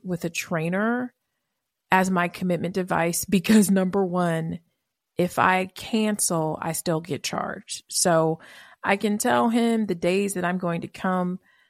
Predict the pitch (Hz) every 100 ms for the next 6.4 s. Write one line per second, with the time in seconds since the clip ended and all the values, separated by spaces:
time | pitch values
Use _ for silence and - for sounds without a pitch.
0 | _ _ 233 269 311 196 190 185 170 175
1 | 165 165 170 - 165 165 160 151 147 -
2 | 160 175 202 202 190 - 175 - 175 151
3 | 156 156 165 - - 202 190 160 156 156
4 | 170 _ - - - 190 170 170 262 269
5 | 240 214 196 175 165 175 180 180 151 180
6 | 208 185 170 151